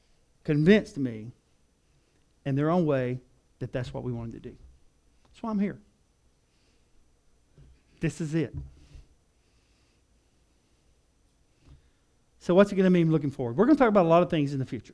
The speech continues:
in the next few weeks. So let me just say this. It means everything can't stay the same. It means at some point in time in the near future, we're gonna start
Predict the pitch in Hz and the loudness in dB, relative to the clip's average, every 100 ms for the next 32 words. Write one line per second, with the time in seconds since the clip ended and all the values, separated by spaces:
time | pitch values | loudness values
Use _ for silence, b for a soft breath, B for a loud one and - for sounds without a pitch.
0 | - 156 151 143 - 127 110 _ - - | -10 -4 -4 -4 -8 -8 -8 _ -20 -20
1 | _ _ _ _ - 190 220 202 185 131 | _ _ _ _ 4 6 6 2 0 -2
2 | 107 - - _ _ _ _ _ _ _ | -6 -18 -20 _ _ _ _ _ _ _
3 | _ _ _ _ _ _ _ _ _ _ | _ _ _ _ _ _ _ _ _ _
4 | _ _ _ _ _ 190 190 214 247 190 | _ _ _ _ _ 6 8 8 8 6
5 | 165 175 - - - - - - - - | 2 0 -6 -20 -20 -20 -20 -20 -20 -20
6 | - - 185 196 180 156 143 147 127 - | -12 2 4 4 2 0 -4 -4 -6 -10
7 | 113 101 _ _ _ _ _ _ _ _ | -18 -20 _ _ _ _ _ _ _ _
8 | _ _ _ _ _ - 170 202 202 185 | _ _ _ _ _ 0 6 8 8 6
9 | 180 156 - 185 185 190 180 165 175 156 | 4 -2 -2 2 2 0 -2 -2 -2 0
10 | 160 151 151 160 151 143 143 139 135 139 | 2 0 0 -2 -4 -6 -4 -6 -6 -8